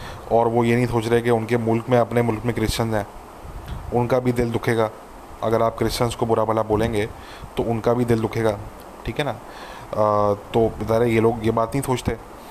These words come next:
क्योंकि इनको परवाह ही नहीं है, इनको इंसानों की परवाह थोड़ी है कोई, इनको तो अपनी पॉलिटिक्स की परवाह है, ठीक है ना। They have to feel good about themselves, that's what their, uh, main concern is,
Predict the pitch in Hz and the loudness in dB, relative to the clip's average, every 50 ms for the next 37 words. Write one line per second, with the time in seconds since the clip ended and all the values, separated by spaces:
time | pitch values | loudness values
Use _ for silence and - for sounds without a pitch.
0 | - - - - - - - - 104 104 104 104 104 101 101 101 101 98 - - | -16 -16 -14 -14 -14 -6 0 2 4 4 4 4 4 4 4 2 2 -2 -2 -4
1 | 131 135 151 143 127 127 127 131 147 147 147 139 147 156 160 160 160 156 151 147 | 0 2 2 4 4 2 2 2 2 2 2 2 2 2 2 2 0 0 -2 -2
2 | 143 139 - - - - - - - - 113 120 120 - 143 139 139 - 127 123 | -4 -8 -12 -16 -18 -18 -18 -14 -8 -4 -4 -4 0 2 2 2 2 0 -2 0
3 | 131 139 147 143 127 127 131 139 131 143 143 151 147 127 107 98 98 90 - - | 0 2 2 2 2 2 0 2 2 2 2 4 4 2 0 0 -4 -6 -8 -14
4 | - - - - - - 107 117 127 123 143 147 139 151 147 139 131 143 147 131 | -18 -18 -18 -18 -14 -8 -6 -4 -4 0 0 2 4 4 2 2 4 2 0 2
5 | 139 135 139 139 147 139 - - 147 123 113 101 101 98 90 - - - - - | 2 2 2 4 2 0 2 0 0 0 0 0 0 -4 -4 -6 -14 -16 -16 -16
6 | - - - - - - - 131 147 135 113 107 104 113 123 123 131 135 127 151 | -16 -16 -16 -16 -12 -10 -6 -4 -4 -4 -4 -4 0 2 2 4 4 2 2 2
7 | 147 - - 147 143 135 139 143 143 135 131 131 131 131 127 123 - 123 113 110 | 0 2 2 0 2 4 2 4 4 4 4 2 2 0 0 2 2 2 0 0
8 | 101 - - - - - - - - - - - - - - - - - 113 135 | 0 -6 -12 -14 -14 -14 -16 -18 -18 -16 -16 -16 -16 -16 -16 -14 -10 -2 0 0
9 | 143 - - - - 135 135 135 120 123 127 127 127 131 131 127 120 120 117 113 | 0 0 -2 0 2 0 0 2 2 2 4 4 6 6 6 6 6 6 4 4
10 | 117 123 131 123 127 117 113 - 127 127 127 139 131 107 - | 2 2 2 4 2 0 2 0 0 2 2 2 2 2 0